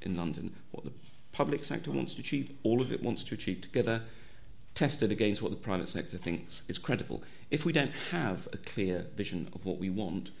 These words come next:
we're highly unlikely to get it. Thirdly, we need to have it, the investment in infrastructure that's needed to enable the private sector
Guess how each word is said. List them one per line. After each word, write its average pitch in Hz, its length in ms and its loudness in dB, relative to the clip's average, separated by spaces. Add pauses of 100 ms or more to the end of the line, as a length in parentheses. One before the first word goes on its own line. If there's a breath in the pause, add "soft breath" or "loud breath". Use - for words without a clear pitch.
(180 loud breath)
we're 107 120 4
highly 107 440 2
unlikely 95 520 -2 (200)
to 92 80 -4
get 95 240 -4
it. - 200 -6 (680 loud breath)
Thirdly, - 480 6 (160)
we 110 100 6
need 110 160 6
to - 140 -6
have 101 180 -2 (460)
it, - 240 0
the 104 80 4
investment 104 580 2
in 104 60 4
infrastructure - 640 2
that's - 180 -4
needed 90 320 -2 (280 loud breath)
to 113 100 4
enable 95 260 6
the 87 60 0
private 95 320 0
sector - 380 -2